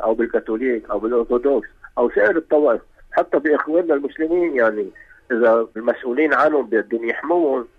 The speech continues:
بدنا نخونهم، ما يطلعوا شوي هن كمان. بس ما الشيء اللي عم بيصير هون بلبنان بترسيم الحدود البحرية وغيرها وإلى آخره،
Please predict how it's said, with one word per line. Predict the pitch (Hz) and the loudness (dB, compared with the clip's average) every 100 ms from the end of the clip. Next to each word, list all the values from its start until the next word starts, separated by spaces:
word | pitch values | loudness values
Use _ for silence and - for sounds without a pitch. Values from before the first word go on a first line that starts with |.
| - | -2
بدنا | 113 110 | 2 2
نخونهم، | - 107 113 160 139 120 120 _ | 0 -2 0 2 2 0 -2 _
ما | 117 | -2
يطلعوا | 123 165 - 240 240 180 143 - | 0 0 0 0 4 2 2 0
شوي | 151 143 | -2 0
هن | 135 135 135 143 _ - | -4 -4 -6 -8 _ 0
كمان. | 151 147 131 127 123 123 | 2 2 2 0 0 -2
بس | 113 | -2
ما | 135 | -2
الشيء | 135 - 175 | -4 0 2
اللي | 160 | 2
عم | 320 | 2
بيصير | - - 175 151 | -2 0 0 2
هون | 160 151 | 2 2
بلبنان | 127 127 123 127 123 117 - - | 2 -2 -2 0 0 -2 -8 -6
بترسيم | 139 143 127 156 143 | -2 0 0 0 0
الحدود | 127 - 147 123 | -2 -2 0 0
البحرية | 113 123 - 131 131 120 | 2 0 2 0 0 -4
وغيرها | 113 110 135 131 | -4 0 2 2
وإلى | 120 123 120 | 0 0 0
آخره، | 117 127 120 104 | 0 -2 -4 -6